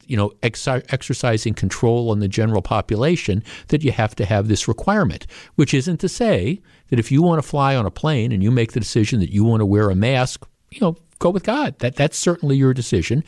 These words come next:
And it also doesn't say that if airlines decide that for whatever reason, comfort of their flight attendants, um, their belief that,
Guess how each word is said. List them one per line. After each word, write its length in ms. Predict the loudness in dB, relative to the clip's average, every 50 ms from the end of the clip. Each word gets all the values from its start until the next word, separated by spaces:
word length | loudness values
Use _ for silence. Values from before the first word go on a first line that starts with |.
| -8 -14 -18 -8 -2
And 120 | 0 2 2
it 80 | 2
also 340 | 2 2 0 0 2 0 2
doesn't 300 | 2 2 0 0 -2 -4
say 320 | -2 0 2 2 4 2
that 180 | 2 0 0 0
if 160 | 0 -2 -4 -6 -2
airlines 680 | 0 0 2 2 0 0 0 -2 -2 -4 -6 -6 -8 -6
decide 560 | -6 -6 -4 -2 0 0 2 2 2 2 2
that 220 | 2 0 -2 -2 -8
for 580 | -20 -20 -20 -20 -16 -2 2 4 4 4 4
whatever 560 | 2 2 0 -2 -2 _ -2 0 0 0 0 0
reason, 400 | 2 0 0 -2 -4 -6 -10 -12
comfort 420 | -6 -4 -4 -4 -2 -2 -2 -2
of 120 | 0 -2
their 80 | -2 -2
flight 360 | -4 -2 -2 0 0 0 0
attendants, 680 | -2 -4 -2 -2 0 0 2 2 2 2 2 0 -2 -6 -10 -14 -18 -20 -20 -12 -4 -2
um, 420 | 0 0 2 2 2 2 2 0 0
their 240 | 2 2 2 4 2
belief 720 | 2 0 -2 -2 -2 -2 -2 -2 -2 -4 -8 -14 -20 -4 -2
that, 480 | 0 0 0 0 -2 -6 -8 -10 -10